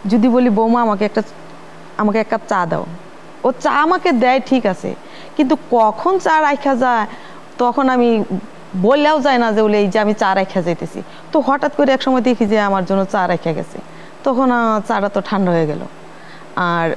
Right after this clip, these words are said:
ওই যে বললো না যে বাহিরে গেলে আমি ঘুমিয়ে থাকি, ও তো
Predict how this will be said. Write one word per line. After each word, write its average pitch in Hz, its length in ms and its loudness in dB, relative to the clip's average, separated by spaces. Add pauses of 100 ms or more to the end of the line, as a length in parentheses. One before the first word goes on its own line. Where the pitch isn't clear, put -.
ওই 185 100 0
যে 190 100 -2
বললো 226 280 2
না 277 300 2
যে 180 160 0
বাহিরে 185 500 0
গেলে 196 260 2
আমি 190 160 0
ঘুমিয়ে 175 360 0
থাকি, 202 300 -6 (640)
ও 302 80 2
তো 311 120 0